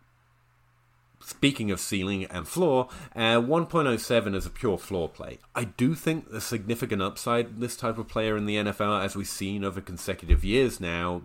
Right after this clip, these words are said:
this type of player fits into the top twelve every now and again, but less of a ceiling as a rule. Justin Jefferson is my one point oh seven. Um, I don't know I can add much to the conversation. Again, there's just,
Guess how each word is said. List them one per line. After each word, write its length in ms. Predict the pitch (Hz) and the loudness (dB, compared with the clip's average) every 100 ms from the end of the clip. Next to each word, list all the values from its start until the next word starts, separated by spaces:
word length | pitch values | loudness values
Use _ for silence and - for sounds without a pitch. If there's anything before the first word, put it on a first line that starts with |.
| 82 | -8
this 160 | 107 | -8
type 200 | - 113 | 0 0
of 140 | 95 - | 0 -6
player 240 | 98 95 | -2 -2
fits 460 | 90 - 117 - - | -2 -4 -4 -4 -4
into 460 | 123 123 107 101 107 | 0 0 -2 -4 -6
the 80 | |
top 280 | 95 - 98 | -4 -6 -8
twelve 340 | - 175 165 95 | -4 0 0 0
every 200 | 82 85 | -4 -6
now 160 | 80 | -6
and 80 | 80 | -6
again, 400 | 87 180 147 127 - - - - - - 113 | -2 0 0 -2 -8 -20 -20 -20 -20 -20 0
but 260 | 175 165 - _ _ _ _ _ _ _ _ - | 2 2 -4 _ _ _ _ _ _ _ _ -6
less 360 | 156 160 156 | 2 2 2
of 100 | 147 | -2
a 80 | 135 | -2
ceiling 600 | - 123 113 104 98 95 - | 0 0 0 0 -2 -6 -6
as 200 | 107 90 | -4 -4
a 80 | |
rule. 320 | 87 90 76 - - - - | -2 -4 -4 -10 -20 -20 -18
Justin 340 | - 151 151 123 | 0 0 0 0
Jefferson 420 | 127 123 - 113 | 0 -2 -6 -4
is 160 | 104 98 | -2 -2
my 80 | |
one 180 | 92 92 | -2 -2
point 240 | 87 80 73 | -4 -6 -6
oh 120 | 71 | -8
seven. 460 | - 151 143 143 147 - - - - _ - | 0 0 2 -2 -6 -20 -20 -20 -20 _ -4
Um, 400 | 98 98 95 90 | -2 0 -2 -6
I 120 | 98 - | -8 -2
don't 220 | 107 98 | -2 -2
know 140 | 95 87 | -4 -4
I 80 | |
can 180 | 87 92 | -4 -4
add 260 | 85 87 80 | -4 -6 -2
much 320 | 95 120 - | 0 -2 -2
to 100 | 127 | -2
the 120 | 117 | 0
conversation. 720 | 117 120 117 - 117 113 120 | 0 0 0 2 2 2 -4
Again, 540 | 113 104 104 95 71 73 | -4 -4 0 0 0 -6
there's 200 | 90 95 | -6 0
just, 340 | 120 113 - | 0 -2 -8